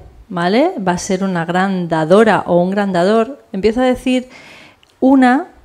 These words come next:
porque, eh, aunque nuestros maestros nos decían que hay de todos los eneatipos en hombres y mujeres, como es normal, sí que algunos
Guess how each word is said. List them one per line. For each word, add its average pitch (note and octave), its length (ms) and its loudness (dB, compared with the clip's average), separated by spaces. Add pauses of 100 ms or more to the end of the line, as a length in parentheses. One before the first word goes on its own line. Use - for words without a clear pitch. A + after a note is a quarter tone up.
porque, F3+ 840 -2 (1080)
eh, E3 880 -4 (300)
aunque F3+ 500 -6
nuestros E3+ 480 -6
maestros F#3+ 480 -4
nos A3+ 160 -4
decían G#3+ 460 -4
que D#3+ 180 -6
hay F#3 260 -2
de D#3+ 520 -6 (180)
todos G3+ 840 -4 (560)
los G3 260 -4
eneatipos F#3+ 800 -6
en D#3+ 420 -14
hombres E3 300 -6
y F3+ 60 -4
mujeres, F3 440 -4
como E3 260 -8
es F3 60 -4
normal, F3+ 680 -4 (680)
sí - 240 -8
que C4+ 100 -2
algunos C4 1040 -2